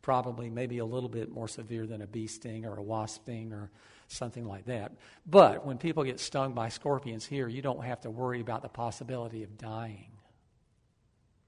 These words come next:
Now, we know this. We know that scorpions, this is what they're noted for. They're noted for having those stingers.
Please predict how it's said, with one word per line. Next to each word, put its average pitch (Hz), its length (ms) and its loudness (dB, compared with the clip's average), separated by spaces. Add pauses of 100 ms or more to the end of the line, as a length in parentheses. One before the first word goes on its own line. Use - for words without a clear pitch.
(1400)
Now, 139 100 -4
we 139 80 0
know 170 180 10
this. 110 240 -4
We 135 80 -4
know 131 120 0
that 131 160 -6
scorpions, 139 680 8
this 160 160 2
is 156 140 -4
what 135 160 6
they're 123 100 0
noted 160 360 10
for. 113 180 -6
They're 113 140 -2
noted 175 260 8
for 120 140 2
having 139 260 2
those 120 140 -2
stingers. - 840 -2